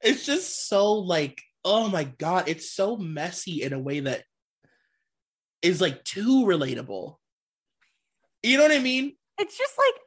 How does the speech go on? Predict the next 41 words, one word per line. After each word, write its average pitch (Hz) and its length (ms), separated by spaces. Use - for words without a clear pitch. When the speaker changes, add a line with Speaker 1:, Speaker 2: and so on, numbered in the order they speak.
Speaker 2:
at 392 120
this 440 160
point, 480 360
I'm 269 160
just 311 260
annoyed 214 800
that 247 160
this 277 160
is 262 120
still 233 440
a 247 60
storyline. 202 1080
Speaker 1:
Yeah, 277 140
like, 247 180
this 262 160
is 302 120
some 302 120
shit 269 180
I 208 140
would 190 160
listen 180 240
to 196 120
some 180 220
girl 156 240
in, 147 140
like, 143 140
the 143 80
break 127 360
room 127 160
talk 123 300
about 127 220
and 127 100
be 135 80
like, 123 240
"Girl, 117 280
I 180 80
gotta 147 220
get 120 180
back - 200
to - 100
my 82 120